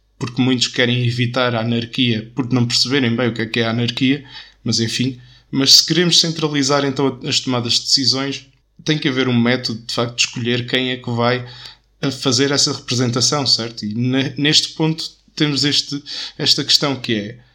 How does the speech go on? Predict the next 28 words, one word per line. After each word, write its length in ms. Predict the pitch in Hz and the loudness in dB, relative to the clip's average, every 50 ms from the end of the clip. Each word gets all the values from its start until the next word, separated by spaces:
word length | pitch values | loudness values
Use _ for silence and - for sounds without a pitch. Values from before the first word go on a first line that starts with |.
| _ _ _ _ - | _ _ _ _ 0
a 80 | 165 | 2
maioria 680 | 175 180 180 175 175 165 180 185 190 190 185 185 - - _ _ _ _ _ _ _ | 2 4 4 4 4 4 4 4 4 2 2 0 -4 -10 _ _ _ _ _ _ _
em 140 | - 151 147 | -2 0 0
democracia 840 | 139 131 131 127 123 131 139 - - - 147 143 143 139 143 139 - - - | 2 2 0 0 0 0 2 4 4 2 2 2 0 0 -2 -4 -8 -10 -6
é 120 | - 127 120 | -4 -4 -2
quem, 420 | 123 - 123 117 117 117 113 - - - _ _ _ _ - | 0 0 0 2 2 0 -2 -4 -10 -20 _ _ _ _ -6
quem 220 | - 117 107 110 | -4 -2 -2 -2
toma 360 | 107 107 - - 117 117 117 117 | -4 -6 -4 -4 -2 0 0 2
as 120 | 117 - | 0 2
decisões. 800 | - - - - 120 110 110 107 104 101 101 98 - - - - - _ _ _ _ _ _ - - - - | 2 2 2 2 2 -2 -4 -4 -6 -8 -8 -8 -10 -10 -10 -14 -18 _ _ _ _ _ _ -6 -6 -2 -2
Mas 160 | 143 147 147 - - | 0 2 4 6 6
será 420 | - 156 156 156 151 - - - _ - - _ _ _ - | 6 4 4 2 0 -2 -4 -12 _ -20 -20 _ _ _ 0
que 80 | - | 0
a 40 | 139 | 2
maioria 580 | 139 139 139 131 123 120 135 135 127 120 120 120 | 2 4 4 4 4 2 2 2 2 2 2 2
é 120 | 123 143 131 | 0 0 2
necessariamente 920 | 131 131 127 - - - 139 131 127 117 113 120 120 117 117 120 - - - - - - - _ - | 2 2 2 4 4 4 4 2 0 0 0 2 0 0 0 -2 -4 -6 -8 -20 -20 -20 -20 _ -6
o 140 | 139 127 110 | -4 -2 0
grupo 340 | 123 131 135 123 123 - | 2 2 2 0 0 -2
mais 320 | 123 123 135 143 135 117 107 | -2 0 2 2 2 2 0
informado, 600 | 120 117 - - 117 110 117 117 120 123 117 117 | 0 -2 -4 -4 -2 0 4 4 4 4 4 2
ou 80 | 117 110 | 0 0
mais 280 | 113 120 120 117 - | 2 2 4 4 4
sensato, 560 | - 127 117 117 - - 120 117 117 - - 110 | 4 4 2 0 0 0 0 -2 -4 -4 -6 -4
ou 40 | |
mais 320 | 113 117 120 123 120 120 123 | 0 0 2 2 2 2 0
intelectuali-, 920 | 131 123 123 123 131 123 117 120 - - - 120 120 120 120 117 120 120 - | 0 -2 -2 -2 -2 -2 -2 -2 -6 -6 -2 0 2 2 2 0 -2 -2 -2
intelectualmente 1120 | 135 131 120 120 - - 131 135 131 131 - 127 123 120 123 127 127 123 117 117 - - | -2 -2 -2 -2 -2 0 2 0 0 2 0 2 2 4 4 2 2 0 0 -2 -4 -6